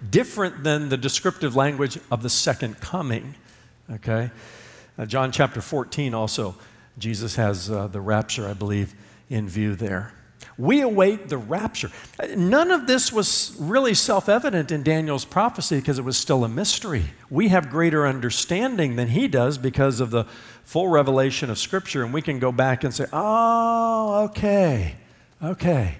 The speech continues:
that seventieth week hasn't happened yet. Where are we in God's plan, in the chronology here?" We're in this prophetic gap. Do we know how long it is? How many weeks? How many prophetic weeks? No, we don't.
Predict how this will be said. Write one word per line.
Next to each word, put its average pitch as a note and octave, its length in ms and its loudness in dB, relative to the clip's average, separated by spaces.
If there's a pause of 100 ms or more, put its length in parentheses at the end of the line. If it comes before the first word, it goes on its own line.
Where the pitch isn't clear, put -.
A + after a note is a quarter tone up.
(400)
that D#3 200 -2
seventieth F3+ 600 2
week F3+ 260 0
hasn't B2+ 280 2
happened E3+ 420 0
yet. G#2+ 340 0 (480)
Where F3+ 260 -2
are G#3+ 240 4
we F3+ 260 2
in B2+ 160 0
God's C3+ 300 2
plan, E3 540 0 (200)
in C3+ 100 -4
the A#2+ 80 -2
chronology C#3 600 2
here?" G2+ 180 -2 (320)
We're A#2 180 -6
in A#2+ 120 -4
this A2+ 160 -6
prophetic A2 520 -4
gap. F2+ 380 -4 (580)
Do A#2+ 80 -8
we A#2 100 -2
know C3 120 0
how C#3+ 160 4
long D3+ 320 2
it E3 100 2
is? G3 240 4
How D3 100 0
many D3+ 160 -2
weeks? D3 380 0
How D#3 100 2
many D3+ 140 -2
prophetic D#3+ 420 0
weeks? G3 300 -2
No, E3+ 280 0 (180)
we D3 80 -4
don't. F3 320 0